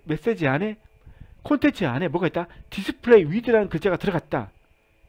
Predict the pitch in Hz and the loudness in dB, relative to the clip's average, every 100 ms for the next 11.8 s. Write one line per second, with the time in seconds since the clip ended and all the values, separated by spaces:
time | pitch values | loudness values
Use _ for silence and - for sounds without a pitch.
0 | - - - - 226 - 269 285 262 - | -20 -20 -10 -2 -2 -2 -2 0 0 0
1 | 143 - 185 120 - - - 233 - 277 | -4 -4 -6 -6 -10 -20 -8 -6 -6 -8
2 | - 294 208 - 180 120 113 - 185 117 | -2 0 0 0 -2 -4 -6 -4 -2 -2
3 | 110 226 - 185 202 190 185 175 190 - | -4 -6 -6 -2 -2 -2 -6 -8 -10 -8
4 | 180 127 110 101 104 92 - _ - _ | -8 -8 -10 -12 -12 -12 -18 _ -20 _
5 | _ - _ - - _ _ _ _ - | _ -20 _ -20 -20 _ _ _ _ -20
6 | - 196 - 254 247 240 233 - _ _ | -14 -14 -6 2 6 6 6 0 _ _
7 | - _ - _ _ _ _ _ - - | -20 _ -20 _ _ _ _ _ -20 -14
8 | 220 _ - 240 240 247 _ - - 247 | -14 _ -2 0 0 -6 _ -16 -6 -2
9 | 233 147 143 147 214 220 _ _ - 180 | 0 0 -2 -4 -6 -8 _ _ -14 -10
10 | 214 156 135 - 170 - 262 262 - - | -6 -4 -4 -6 -10 -6 -6 -6 -10 -20
11 | - - 262 285 208 127 160 113 | -20 -10 -6 -4 -4 -6 -6 -8